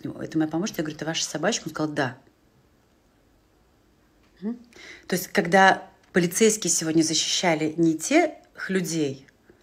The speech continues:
а действовали против тех, кого должны были защищать, да, а, и это все зафиксировано на видео, как они позволяли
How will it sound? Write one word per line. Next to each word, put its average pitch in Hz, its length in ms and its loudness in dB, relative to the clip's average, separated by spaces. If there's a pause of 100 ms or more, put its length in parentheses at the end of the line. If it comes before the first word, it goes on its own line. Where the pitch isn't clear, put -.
(340)
а 165 120 2
действовали 165 640 2
против 165 520 0
тех, 156 180 -4
кого 156 240 -2
должны 156 300 -2
были 147 180 -6
защищать, - 760 -6 (1200)
да, 165 220 -2 (380)
а, 143 320 -2
и 180 100 0
это 165 180 0
все - 180 -4
зафиксировано 147 1040 -2
на 151 180 2
видео, 151 340 -4
как - 180 -2
они 170 160 6
позволяли 165 640 0